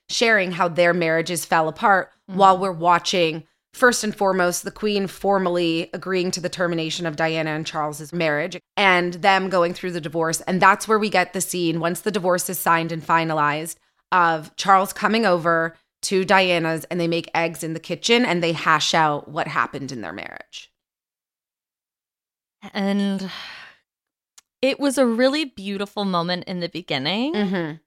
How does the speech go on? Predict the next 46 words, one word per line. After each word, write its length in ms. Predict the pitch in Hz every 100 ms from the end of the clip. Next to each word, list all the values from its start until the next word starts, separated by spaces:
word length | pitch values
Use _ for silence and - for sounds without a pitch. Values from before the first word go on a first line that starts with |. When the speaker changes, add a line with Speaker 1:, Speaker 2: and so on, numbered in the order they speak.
| _ _ _ _
Speaker 2:
They 280 | 202 208 226
really 420 | 196 208 214 233
had 440 | 220 - 175 175 185 _
just 220 | - 190 202
a 80 |
really 380 | 175 185 185 196
nice 320 | 185 165 160
conversation 1120 | - 190 170 156 170 151 117 - 208 214 220 -
about, 380 | 196 170 160 -
like, 260 | 156 123 - _ _ _ _ _ _ _ _ _ _
you 120 | 208
know, 360 | 185 147 139 120 _
they 100 | 175
were, 240 | 156 143 151 - -
she 240 | - 196
was 120 | 165
so 160 | - 156
young 680 | 147 214 233 226 220 208 185
and, 140 | 151
like, 200 | - - -
this, 420 | 226 208 - -
and 320 | 175 165 160 _
they, 300 | 190 180 - _
they 140 | 208
really 500 | 214 277 320 285 262 _ _ _ 220
agreed, 540 | 190 196 202 214 196
like, 280 | 185 165 -
divorce 420 | 202 220 285 269
was 120 | 254
the 100 | 226
best 320 | 196 165 156 -
thing 180 | 143
for 200 | 147 - 90
us. 160 | -
Speaker 1:
Yes. 200 | 180 170
Speaker 2:
This 40 | -
wasn't 340 | 208 214 202
something, 480 | - 190 180 196 185
like, 240 | 175 165 -
it 80 |
was 160 | 180 165
one-sided. 600 | 175 160 - 151 147 143
It 80 | 107
was 140 | 170
very 320 | 180 165 160 -
amicable. 920 | 139 160 190 226 247 254 269 277